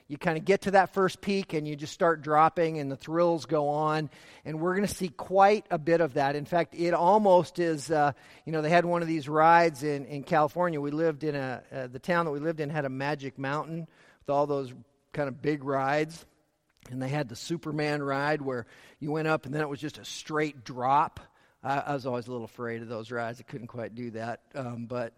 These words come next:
in any case, this is a little like that. And, and we're moving towards some great stuff this evening. We're in the sixth verse of Ruth chapter one. And, and we're all familiar, as we consider this verse, with,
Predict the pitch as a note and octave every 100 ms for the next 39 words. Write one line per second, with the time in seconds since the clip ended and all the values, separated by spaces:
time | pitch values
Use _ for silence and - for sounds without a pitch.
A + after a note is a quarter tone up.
0 | _ - - _ - F3 F#3+ G#3 - F#3+
1 | E3 G3 G#3+ F#3+ F#3 G3 F3 D3+ E3 E3
2 | - B2 F2 - _ _ _ _ _ -
3 | C#3+ C#3 C#3 C3+ D3 C#3+ C#3 C#3 E3 F#3
4 | F3 D3+ D3+ C#3+ - C#3+ C#3 D#3 E3 -
5 | E3+ C#3+ - C3 - E3 D3+ B2+ C3 C3+
6 | C3 B2 - E3+ D3 C#3 C3 D#3 C#3+ B2
7 | - - - - - C3 B2+ C#3 C#3 -
8 | D#3+ C#3+ - C#3 C#3 C#3 C#3 D3 C#3+ -
9 | - - G3+ G3+ A3 D4+ C#4+ A#3+ A#3+ -
10 | F3 F#3 A3 G#3+ D#3 C#3+ E3 F3+ E3 C#3+
11 | G3+ G3+ D#3 B2 E3+ F#3 - E3 D3+